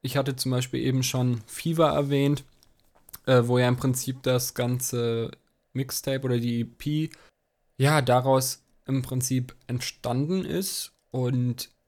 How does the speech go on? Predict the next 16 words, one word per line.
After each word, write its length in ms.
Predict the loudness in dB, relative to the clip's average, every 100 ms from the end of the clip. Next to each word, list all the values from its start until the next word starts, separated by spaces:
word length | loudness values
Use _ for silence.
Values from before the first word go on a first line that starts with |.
| _ _ _
auch 180 | -4 -2
sonst 500 | -2 -2 -2 -6 -12
viele 420 | -16 -8 -4 -2
Songs 480 | -2 -2 -2 -2 -4
gehört, 460 | -4 -2 -2 -4 -4
die 80 | -2
das 400 | -2 -2 -4 -6
irgendwie 440 | -6 -4 -4 -2
aufgegriffen 720 | -2 -2 -4 -4 -6 -4 -4
haben, 480 | -2 -2 0 0 0
die, 420 | -2 -2 -2 -2 -4
ähm, 420 | -4 -6 -4 -6 -10 _ _ _ _ _ _ _ _ _ _ -4
dem 160 | -2
Thema 280 | 0 0 0
gewidmet 500 | 0 0 0 -2 -2
wurden 560 | 0 0 2 2 0 -2